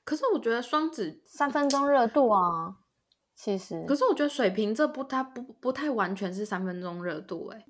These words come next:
Speaker 1: 他们是真的想要尝试，可是可能尝-，想要尝试的东西太多了，
Speaker 2: 嗯。
Speaker 1: 你懂吗？就没有办法，没有办法 focus。可是我觉得双子是，哦，这个碰一下，哦，我觉得无聊了，我想要再找新的东西。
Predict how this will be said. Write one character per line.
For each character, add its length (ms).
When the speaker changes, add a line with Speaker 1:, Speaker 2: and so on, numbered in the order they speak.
Speaker 1:
他 160
们 200
是 440
真 220
的 80
想 140
要 40
尝 240
试， 160
可 140
是 140
可 100
能 180
尝-， 280
想 280
要 140
尝 220
试 100
的 60
东 160
西 100
太 160
多 340
了， 300
Speaker 2:
嗯。 240
Speaker 1:
你 20
懂 160
吗？ 160
就 180
没 140
有 140
办 260
法， 380
没 120
有 80
办 120
法 200
focus。 720
可 120
是 280
我 120
觉 140
得 400
双 340
子 220
是， 320
哦， 180
这 80
个 80
碰 240
一 40
下， 200
哦， 160
我 80
觉 120
得 80
无 200
聊 280
了， 340
我 60
想 160
要 60
再 120
找 160
新 220
的 100
东 260
西。 540